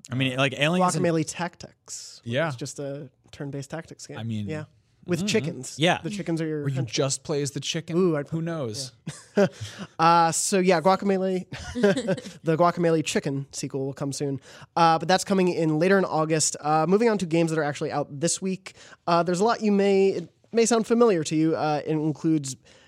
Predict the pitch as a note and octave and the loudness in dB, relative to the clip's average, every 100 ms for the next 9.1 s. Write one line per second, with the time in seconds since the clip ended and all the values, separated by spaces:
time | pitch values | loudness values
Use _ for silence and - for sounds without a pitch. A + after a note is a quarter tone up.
0 | _ - C3+ F3+ G3+ G3+ F#3 F3 - G3+ | _ -8 2 4 4 0 -2 -2 0 0
1 | D3 D3 D#3 D3 D3+ C3+ C#3+ C#3+ C#3 C#3 | 2 0 -2 -4 -6 -6 -4 -2 -2 -4
2 | B2+ C#3 C3+ A#2+ - F3+ F3 F#3 D#3+ D#3+ | -4 -4 -4 -6 -6 -4 -2 -2 0 2
3 | D#3 D3 - - D#3 C#3+ D3 C#3+ D3+ D#3+ | 2 -2 -10 -8 -6 -2 -2 0 -2 -2
4 | D#3 D3+ C#3+ C#3+ C#3+ - D#3+ D3+ D3 C3+ | -2 -2 -2 -4 -6 -8 -6 -4 -4 -6
5 | - - - - C#3+ C#3 C3 D#3+ D3+ - | -10 -20 -14 -6 -4 -2 0 0 -2 -6
6 | C#3 D3+ - D#3 C#3+ - C3+ C3 C3 B2 | -4 -4 -2 -2 -4 -8 -10 -8 -8 -6
7 | C3+ G#3 G3+ - _ - - - C#3+ C3+ | 0 0 0 -6 _ -20 -16 -6 -4 0
8 | D3+ D3+ D3 C#3 E3+ C#3 D#3 C#3 D#3 D#3 | 0 0 -4 -4 -4 -2 -2 2 2 2
9 | D#3+ | 0